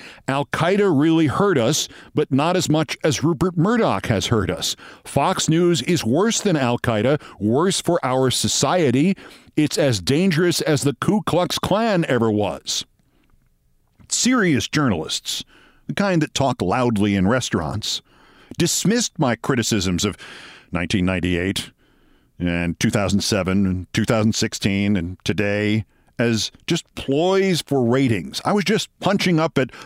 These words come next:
Bill O'Reilly, thus my hyperbole. Actually, no, I, I wasn't. It was obvious then to me, and I thought to everybody else, that Fox News was being used by the right wing in this country the way the Nazis used radio in Germany in the early nineteen thirties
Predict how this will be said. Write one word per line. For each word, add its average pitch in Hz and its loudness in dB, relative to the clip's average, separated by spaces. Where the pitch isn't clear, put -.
Bill 185 2
O'Reilly, 135 2
thus 160 0
my 131 2
hyperbole. 143 0
Actually, 180 0
no, 170 2
I, 156 0
I 123 0
wasn't. 131 0
It - -12
was 98 -2
obvious 123 0
then 143 2
to 117 2
me, 139 2
and 131 2
I 131 2
thought 143 -2
to 131 0
everybody 127 2
else, 165 0
that 123 -2
Fox 131 0
News 143 2
was 113 0
being 131 2
used 147 2
by 143 2
the 117 2
right 113 0
wing 107 2
in 107 4
this 110 0
country 117 0
the 113 0
way 117 2
the 110 2
Nazis 113 0
used 117 2
radio 131 2
in 110 2
Germany 120 2
in 110 2
the 113 0
early 135 0
nineteen 120 2
thirties 127 0